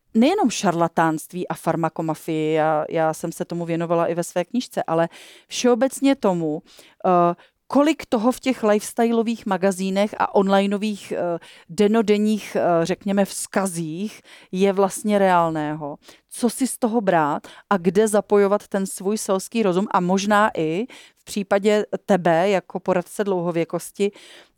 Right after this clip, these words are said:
kam až jít v naslouchání toho svého těla a těch svých potřeb?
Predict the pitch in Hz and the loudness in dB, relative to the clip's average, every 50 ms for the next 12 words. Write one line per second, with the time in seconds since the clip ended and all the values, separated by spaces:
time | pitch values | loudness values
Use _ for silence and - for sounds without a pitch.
0 | _ _ - 233 240 254 254 - - 269 - - - 175 170 180 180 185 208 - | _ _ 0 2 2 2 2 2 0 -2 -2 -4 -8 -6 -6 -6 -6 -6 -8 -12
1 | - - - 170 196 190 185 - - - 208 208 202 - 220 202 202 208 220 220 | -16 -16 -8 -2 0 0 0 -2 0 2 2 2 2 2 0 0 2 0 -2 -4
2 | - 202 190 202 196 - - - 175 180 180 180 202 190 - - 180 170 170 - | -4 -4 -4 -4 -4 -6 -4 0 0 0 2 0 -4 -4 -2 -2 -2 0 0 -2
3 | - - - 180 - - - - 180 - _ - 160 - - - 143 | -4 -6 -8 -14 -14 -14 -14 -14 -14 -12 _ -12 -12 -12 -12 -18 -18